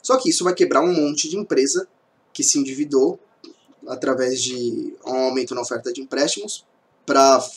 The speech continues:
é, produzir pro longo prazo. E o trabalho complementar a esse capital que eles empregaram pro longo prazo de maneira insustentável, ele vai ficar desempregado. Por quê? Empresas que cre-, que nasceram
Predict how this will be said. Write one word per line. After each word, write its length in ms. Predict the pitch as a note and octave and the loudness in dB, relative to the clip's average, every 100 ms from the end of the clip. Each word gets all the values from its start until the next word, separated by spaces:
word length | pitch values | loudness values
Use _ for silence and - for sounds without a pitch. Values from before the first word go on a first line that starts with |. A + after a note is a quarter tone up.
| - | -8
é, 360 | C#3+ B2+ C3 - - | -6 -4 -6 -10 -6
produzir 560 | C#3 C3+ B2+ A#2+ B2+ _ _ _ | -4 -2 -4 -4 -8 _ _ _
pro 160 | - D3+ | 0 2
longo 280 | C#3+ C#3 E3 | 4 2 -2
prazo. 440 | E3+ D#3+ F3 G3+ _ _ _ - | 4 6 4 2 _ _ _ -10
E 100 | F#3+ | -4
o 40 | |
trabalho 400 | F#3+ F#3 F#3+ C4 | 4 6 8 4
complementar 560 | B3 A3+ G#3 G3 E3+ D3 | 0 0 2 4 4 2
a 40 | |
esse 160 | C#3+ - | 2 0
capital 680 | D3 - - C#3 F3 B3 - - _ | 0 -2 -2 4 6 6 2 -20 _
que 100 | - | -4
eles 140 | C3+ C#3 | -2 0
empregaram 500 | C3 C3+ C3 C3 B2+ | 0 2 4 4 2
pro 160 | C#3+ | -2
longo 220 | C3 B2+ | -4 -4
prazo 400 | B2 - B2 A#2+ | -8 -4 -4 -4
de 80 | A#2+ | -8
maneira 260 | B2 A#2 A#2 | -6 -6 -6
insustentável, 840 | A#2 A#2+ - A#2+ - D#3+ G3+ B2+ | -6 -6 -4 -4 2 4 4 2
ele 100 | - | 0
vai 120 | D3 A#2 | 0 0
ficar 160 | - | -4
desempregado. 600 | A#2+ C#3 G3 G#3+ B3 F#3 - - - - | -4 -4 -2 6 8 6 2 -12 -18 -12
Por 100 | - | -8
quê? 200 | - B2 - - - _ | -4 -4 -6 -20 -20 _
Empresas 480 | - A3 F3+ D3+ C#3 | -8 4 8 8 4
que 540 | - C#3 C3 B2+ B2 A#2+ | 0 2 2 0 -6 -8
cre-, 340 | - C3+ - - | 0 0 0 -2
que 320 | C#3 C3 B2 | 0 0 0
nasceram 720 | C3 C3 - E3+ F#3 A2+ - | 0 2 8 10 10 6 -2